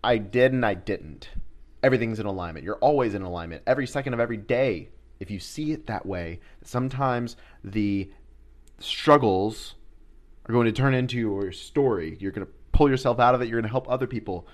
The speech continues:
get out of it. That's what I've been doing my entire fucking life. And when I forgot about that, I stayed there. I became hesitant.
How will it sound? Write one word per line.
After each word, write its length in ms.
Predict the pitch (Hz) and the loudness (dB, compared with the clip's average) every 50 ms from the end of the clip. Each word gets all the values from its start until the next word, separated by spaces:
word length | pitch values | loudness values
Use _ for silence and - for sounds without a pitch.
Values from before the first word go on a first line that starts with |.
| - - - - | -20 -20 -12 -10
get 140 | - 90 | -6 -6
out 120 | 87 85 82 | -4 -4 -6
of 80 | 80 | -6
it. 120 | 80 82 - | -8 -12 -14
That's 200 | - - - - | -18 -16 -12 -12
what 100 | 120 - - | -10 -6 -4
I've 220 | 104 107 110 110 | -4 -4 -4 -6
been 200 | 117 110 104 95 | -6 -8 -8 -6
doing 260 | 95 107 110 113 113 | -6 -6 -4 -4 -6
my 120 | 107 95 90 | -6 -8 -10
entire 400 | 85 - - - 113 113 110 110 | -10 -10 -8 -6 -4 -4 -4 -6
fucking 460 | - - - 107 - - 101 92 85 | -6 -8 -8 -8 -6 -8 -10 -12 -12
life. 360 | 80 71 62 - - - - - - - - - - - - - - - - - - - - - - - - - - - - | -14 -14 -16 -18 -20 -20 -20 -20 -20 -20 -20 -20 -20 -20 -20 -20 -20 -20 -20 -20 -20 -20 -20 -20 -20 -20 -20 -20 -20 -12 -8
And 80 | 101 | -6
when 100 | 95 90 | -6 -6
I 40 | 87 | -6
forgot 420 | - - 95 - - 131 110 113 | -8 -12 -14 -4 0 4 4 4
about 320 | 123 127 139 139 147 147 - | 4 2 2 0 0 0 0
that, 380 | 170 160 170 180 - - - - - - - - - - | 2 2 2 2 -2 -6 -12 -20 -20 -20 -20 -20 -20 -20
I 40 | - | -20
stayed 760 | - - - - - - - - - - 104 101 98 85 - | -20 -20 -20 -20 -20 -20 -20 -20 -8 -6 -4 -2 -2 -4 -6
there. 220 | - - - - - - - - - - - - - - - - - - - - - - - - | -12 -16 -20 -20 -20 -20 -20 -20 -20 -20 -20 -20 -20 -20 -20 -20 -20 -20 -20 -20 -20 -18 -16 -14
I 40 | 92 | -12
became 260 | 98 - - 92 85 | -12 -10 -10 -10 -8
hesitant. 560 | - 98 110 110 113 - - - - - - | -6 -4 -4 -4 -6 -8 -12 -14 -16 -16 -18